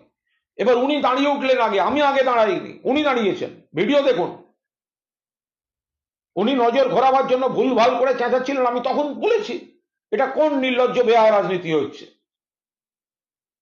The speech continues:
এবং রেকর্ডিং দেখলে দেখাও যাবে হয়তো। আমি তারপর স্পেসিফিক্যালি বলেছি, "বিরোধী দলনেতা নির্লজ্জ বেহায়া।"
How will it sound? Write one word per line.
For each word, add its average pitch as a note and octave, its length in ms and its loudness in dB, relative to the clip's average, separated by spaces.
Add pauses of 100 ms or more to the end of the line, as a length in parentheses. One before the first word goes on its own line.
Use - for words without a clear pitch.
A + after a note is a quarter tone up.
(320)
এবং G3+ 240 0
রেকর্ডিং A#3+ 420 0
দেখলে B3 280 -2
দেখাও C#4+ 340 0
যাবে B3+ 220 2
হয়তো। D#3+ 640 -2
আমি G#3 200 -4
তারপর A#3 340 0
স্পেসিফিক্যালি C4+ 720 -2
বলেছি, G3+ 520 -4 (180)
"বিরোধী B3+ 380 0
দলনেতা A#3+ 760 2
নির্লজ্জ A3 400 -2
বেহায়া।" D#3+ 560 0